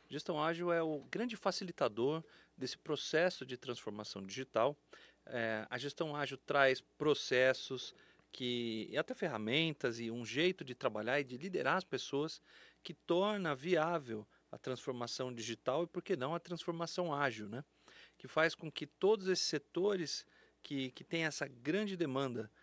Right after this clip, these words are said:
por ter um, um atendimento com alta qualidade, uma entrega de valor constante e uma liderança de, de pessoas que se preocupa com resultados e com o bem-estar do time, a, a gestão ágil consegue atender todas essas áreas, né?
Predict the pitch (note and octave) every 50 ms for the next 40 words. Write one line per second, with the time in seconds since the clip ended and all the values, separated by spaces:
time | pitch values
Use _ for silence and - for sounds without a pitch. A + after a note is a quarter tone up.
0 | - - _ _ _ - - B2+ B2 - - C3+ B2+ B2 A#2 A2+ - - C3 B2+
1 | A#2+ A#2 - - B2+ A#2 A2 G#2+ B2 D3+ D3+ - - E3 D3+ D3 - D3 - -
2 | D3 C#3+ C3+ B2+ B2 A#2+ B2 A#2+ B2 A#2+ B2 B2 A#2 A#2 A2+ G#2+ - - C#3 C#3+
3 | C#3+ D3 C3+ C#3 D3+ D3 C#3+ C#3 C3+ - - C#3+ C3+ - - - - B2+ B2+ B2+
4 | B2 - - - B2 - _ - - - - _ _ - - B2+ C3+ C3+ C3 C3
5 | C3 B2+ B2+ C#3 C#3 C#3+ C#3 C3 D3 E3 - E3+ D#3+ D#3 - _ - C#3 C3 C3
6 | - - C3+ - - - D3+ C#3 C3+ C3+ C3 - - - - - - - - C3+
7 | C3+ A#2 - - F3 F3 - D3+ B2 - _ _ - - _ _ _ - - B2
8 | A#2+ A2+ B2+ B2 A2+ A2+ G#2 - C#3 C3+ C#3+ D3+ D3+ C#3 B2+ A#2+ C3 - - -
9 | A#2+ A#2 B2 B2 A#2 - - - C3 B2 B2 A2+ A2 - - - C#3 D3 D3 B2+
10 | A2 _ _ _ - - - _ _ - - A#2+ B2 B2 - C3+ B2+ C3 C3 -
11 | C#3+ C3+ C3 C3 C#3 - - D3+ C3+ - - C#3 C#3 C#3+ - - C3+ B2 B2+ B2
12 | - C#3 C3 C3 B2+ B2+ C3 - - C#3 C3 C3+ A2+ G#2+ G2+ G#2 G#2 G2+ G#2+ G#2
13 | A2